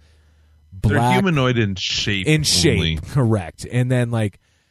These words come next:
Speaker 2: um, like I said, they're bald, black, almond-shaped eyes, nostrils without a nose.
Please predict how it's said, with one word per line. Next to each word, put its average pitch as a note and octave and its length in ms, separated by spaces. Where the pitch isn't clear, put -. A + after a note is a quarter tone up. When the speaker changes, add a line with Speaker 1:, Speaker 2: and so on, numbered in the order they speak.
Speaker 2:
um, G#2 420
like A#2 140
I B2 80
said, G2+ 240
they're G#2 100
bald, B2+ 580
black, B2 480
almond-shaped B2+ 800
eyes, C#3 560
nostrils E3+ 800
without C#3 380
a A#2+ 60
nose. A#2 680